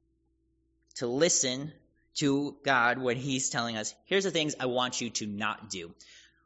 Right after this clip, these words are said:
Thankfully, a lot of these are put in context with something else that they actually want you to do. <laughs> So it's not all a major downer. So we're just gonna start near the top, and we'll be able to see why these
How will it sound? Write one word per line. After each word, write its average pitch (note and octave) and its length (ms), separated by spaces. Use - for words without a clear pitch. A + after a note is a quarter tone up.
Thankfully, C#3+ 460
a C#3+ 60
lot F3 160
of F3 60
these D#3 280
are D3+ 340
put D#3 180
in D#3 220
context A2+ 680
with C#3+ 440
something E3+ 380
else C#3+ 260
that A2 140
they A2 100
actually B2 400
want C3 260
you E3 60
to E3 60
do. A3 220
<laughs> - 40
So C#3+ 380
it's C3 140
not E3 180
all D#3+ 460
a C#3 80
major B2+ 360
downer. G2+ 560
So - 240
we're D#3+ 180
just G#3 240
gonna F3+ 180
start C#3 480
near E3+ 240
the D#3+ 80
top, C3 380
and C3+ 140
we'll F#3 100
be F#3 140
able E3+ 180
to C#3 60
see B2+ 360
why D3 460
these E3 340